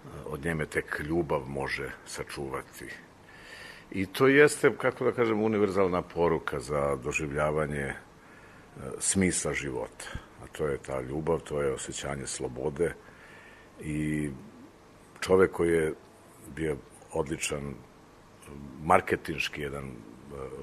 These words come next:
pisac, on je pisao sve, sve što je pisao je izvodio, je vrlo dobro znao da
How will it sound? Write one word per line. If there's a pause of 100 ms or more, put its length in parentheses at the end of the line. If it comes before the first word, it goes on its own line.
(180)
pisac,
on
je
pisao
sve, (400)
sve
što
je
pisao (640)
je
izvodio, (640)
je (560)
vrlo
dobro
znao
da